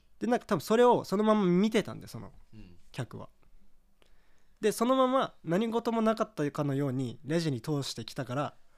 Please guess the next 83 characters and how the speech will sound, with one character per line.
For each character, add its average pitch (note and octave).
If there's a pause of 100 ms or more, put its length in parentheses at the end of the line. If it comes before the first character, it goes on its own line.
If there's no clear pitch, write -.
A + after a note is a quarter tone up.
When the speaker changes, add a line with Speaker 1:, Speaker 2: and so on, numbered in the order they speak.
(400)
Speaker 1:
「そ -
れ E3+
は F#3
ど E3
う E3
い D3
う C3
こ B2+
と -
だ」 G#2
み G#2+
た -
い - (200)
な A2
Speaker 2:
う -
ん。 G#2+ (500)
Speaker 1:
こ E3
と F3
を、 F3
ま F3+
あ、 B2 (320)
だ A#3+
か F#3+
ら -
理 G#3+
由 D4
と D#4
し -
て E4
は、 E3
怒 F3+
る B3+
理 D#3+
由 E3+
と F3
し -
て E3
は C3
正 G3
当 G#3
で G#3
は D3+
あ C#3
る C3
ん A#2
だ G#2+
け -
ど、 C#3+
Speaker 2:
う -
ん。 A#2+
Speaker 1:
そ D3
の、 D3
Speaker 2:
た C#3+
だ -
怒 F3
り E3+
方 E3+
の D3
問 A#2+
題 B2
よ F#2+
ね。 F#2
Speaker 1:
そ -
う D3
そ C#3+
う C3
そ B2+
う、 A#2
か -
な E4+
り、 C#3 (840)
あ C3
の、 A2+ (800)
「な E3+
ぜ F#3
な A2+
の？」 G#2+
み G#2
た -
い -
な。 - (320)
Speaker 2:
う A#2+
ん。 A2